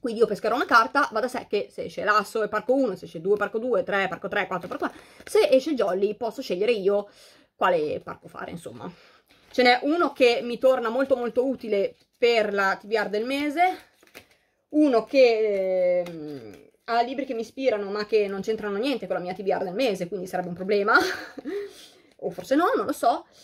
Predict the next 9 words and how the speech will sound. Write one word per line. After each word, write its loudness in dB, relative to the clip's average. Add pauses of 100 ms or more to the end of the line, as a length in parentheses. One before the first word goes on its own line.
(160)
uno 2
che 4
mi -2
spaventa 0
molto, 0 (280)
e -4 (380)
vediamo, -2
insomma, -10
adesso. -8